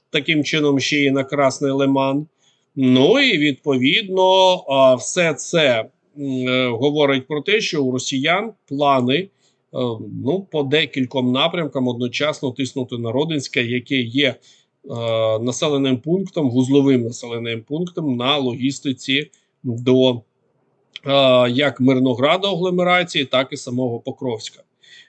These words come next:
Окрім цього, це ще й загроза для подальшого руху на Дорожнє, це, е, загроза для перспективи руху на,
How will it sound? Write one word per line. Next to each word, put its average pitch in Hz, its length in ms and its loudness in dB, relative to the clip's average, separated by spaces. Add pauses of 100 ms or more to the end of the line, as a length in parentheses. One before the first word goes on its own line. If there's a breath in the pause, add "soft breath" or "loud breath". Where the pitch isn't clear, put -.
(120 loud breath)
Окрім 147 420 0
цього, 220 540 0
це 160 280 -2
ще 156 200 -2
й 135 160 0
загроза 131 540 -2
для 120 180 -4
подальшого 120 680 -4
руху 131 340 -4
на 120 200 -2
Дорожнє, 196 680 -2 (340)
це, 143 340 4
е, 123 60 -2 (520)
загроза 135 580 0
для 120 260 0
перспективи 127 760 -4
руху 131 440 -2
на, 127 380 0